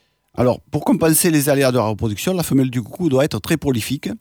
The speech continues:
et pondre suffisamment d'œufs pour a-, assurer un équilibre démographique, pour assurer la, la, la pérennité de son, de son espèce.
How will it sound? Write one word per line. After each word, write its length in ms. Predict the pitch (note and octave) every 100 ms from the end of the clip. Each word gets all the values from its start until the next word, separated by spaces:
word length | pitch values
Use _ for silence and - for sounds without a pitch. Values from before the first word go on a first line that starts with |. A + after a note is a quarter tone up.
| _ _ - -
et 100 | -
pondre 340 | A2+ F3 E3+ C3
suffisamment 540 | - D3+ C#3 C3 B2
d'œufs 300 | A#2 C#3 - -
pour 160 | A2+
a-, 260 | A2 G2+ -
assurer 340 | G#2+ - G2+ C#3
un 80 |
équilibre 540 | A2+ - G#2+ C#3 G#2 G2+
démographique, 640 | G#2 G#2 G2+ A2+ - A2+
pour 200 | F#2+ -
assurer 360 | F#2+ - G2 A2
la, 280 | G2 - - - - -
la, 380 | - - - - _ _ - - -
la 80 |
pérennité 480 | - G#2 G#2 G2+ C3
de 120 | A2
son, 240 | G2 G2 F#2
de 120 | G2+
son 200 | G2 G#2
espèce. 400 | G#2 - G2 -